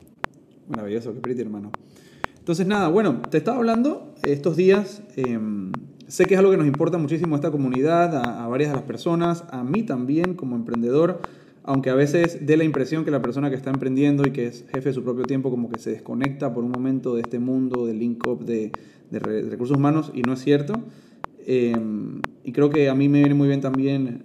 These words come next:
darme un refrescamiento y un replanteo a partir de lo que nos vas a dar, pero también creo que para muchos de nosotros va a ser súper útil. Estamos en distintas etapas, algunos em-, recién empezando trabajos, algunos recién dejando trabajos, algunos con un cierto tiempo ya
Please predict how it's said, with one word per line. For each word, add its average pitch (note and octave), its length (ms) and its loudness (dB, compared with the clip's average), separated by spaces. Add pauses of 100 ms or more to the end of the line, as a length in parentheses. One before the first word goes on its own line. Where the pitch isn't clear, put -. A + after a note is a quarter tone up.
(100)
darme C3 280 -2
un C3 80 0
refrescamiento C3 1000 -2
y B2 80 -4
un B2+ 380 -4
replanteo B2 840 -2 (580)
a C#3+ 80 -10
partir C3 240 0
de C3+ 40 2
lo C3 80 2
que B2 60 0
nos A2+ 120 0
vas B2 140 -2
a C3+ 80 0
dar, D3 240 0
pero B2 160 -2
también A#2 200 -4
creo B2 160 -2
que A#2+ 60 -2
para A2 220 -6
muchos A#2 220 -6
de A2+ 60 -6
nosotros A2 300 -8
va A2+ 60 -12
a A2 40 -16
ser A#2 160 -6
súper A#2 300 -4
útil. C#3+ 480 0 (260)
Estamos B2 260 -4
en A#2+ 60 0
distintas A#2+ 380 -4
etapas, C3 640 -2
algunos A#2+ 460 -2
em-, B2 120 -8 (140)
recién A#2+ 260 -4
empezando B2 320 -2
trabajos, B2+ 560 -2
algunos A2+ 280 -6
recién A2+ 280 -6
dejando B2+ 320 -2
trabajos, B2 520 -8
algunos A#2+ 520 -4 (480)
con A#2 180 -2
un A#2+ 100 0
cierto C3 320 2
tiempo C#3 380 4
ya C3 340 2